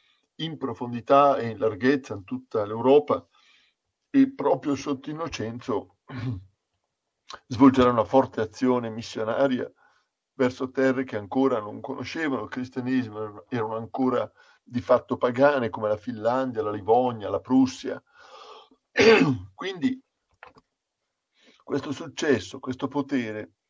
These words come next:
questo essere autorità universale da tutti riconosciuta, il suo essere uscita vincitrice dalla durissima lotta per le investiture, dalla secolare lotta per le investiture,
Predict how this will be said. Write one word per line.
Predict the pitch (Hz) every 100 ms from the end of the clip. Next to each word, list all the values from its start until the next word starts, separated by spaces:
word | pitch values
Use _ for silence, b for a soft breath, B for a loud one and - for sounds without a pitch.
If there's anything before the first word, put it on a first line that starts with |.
| _ _
questo | 139 135 143
essere | 139 143 131
autorità | 131 131 139 131 139 131
universale | 127 123 123 - 139 123 107 110 - _ _ _ _ _
da | - 127
tutti | 113 156 139 127
riconosciuta, | 117 127 131 127 113 92 - 104 - b b b b b b b _
il | 165 135
suo | 185 180
essere | 190 165
uscita | 139 123 - - 190 196 - 131
vincitrice | 120 147 151 - 135 - 208 151 - 101 87 _
dalla | _ 104 113 120 120 107 -
durissima | 107 117 135 151 - 123
lotta | 104 110 113 - 113 95 -
per | - 113
le | 107
investiture, | 107 110 - 117 143 160 127
dalla | 90 98 110
secolare | - 127 120 113 117
lotta | 113 127 -
per | - 104
le |
investiture, | 110 117 131 139 127 156 120